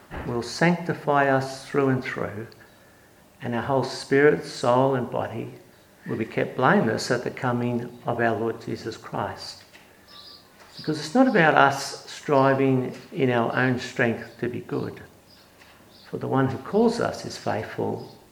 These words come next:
and he will do it. Let us pray.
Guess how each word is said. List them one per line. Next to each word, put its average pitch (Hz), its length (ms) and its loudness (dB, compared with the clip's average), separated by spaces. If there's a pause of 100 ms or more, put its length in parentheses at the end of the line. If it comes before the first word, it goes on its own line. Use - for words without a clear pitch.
(180)
and 113 140 -6
he 120 240 -4
will 107 140 -6
do - 220 -8
it. 113 200 -18 (1000)
Let 110 120 -8
us 107 140 -12
pray. - 280 -16